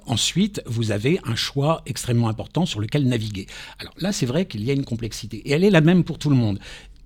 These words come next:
Quelque part, je dirais qu'au fond, le pass culture, il est, il est sur un principe profond d'égalité. C'est-à-dire que c'est pas non plus très, très évident pour tout jeune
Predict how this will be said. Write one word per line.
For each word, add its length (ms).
Quelque 200
part, 180
je 120
dirais 240
qu'au 120
fond, 240
le 60
pass 160
culture, 480
il 180
est, 180
il 100
est 40
sur 160
un 60
principe 380
profond 280
d'égalité. 520
C'est-à-dire 240
que 80
c'est 80
pas 200
non 160
plus 280
très, 300
très 240
évident 380
pour 160
tout 240
jeune 440